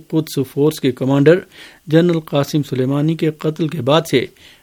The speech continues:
امریکی خفیہ ادارے اس قتل کا حکم دینے والے سابق صدر ڈونلڈ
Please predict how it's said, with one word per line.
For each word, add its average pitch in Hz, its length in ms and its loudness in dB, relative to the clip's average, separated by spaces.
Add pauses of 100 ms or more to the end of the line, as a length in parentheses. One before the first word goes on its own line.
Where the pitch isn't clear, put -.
(140)
امریکی 185 400 2
خفیہ 156 380 -2
ادارے 139 480 2
اس 147 260 -8
قتل 156 280 -4
کا 143 140 -4 (100)
حکم 143 200 -4
دینے 127 260 0
والے 143 300 2 (460)
سابق 165 360 0 (140)
صدر 151 260 0
ڈونلڈ 131 460 -2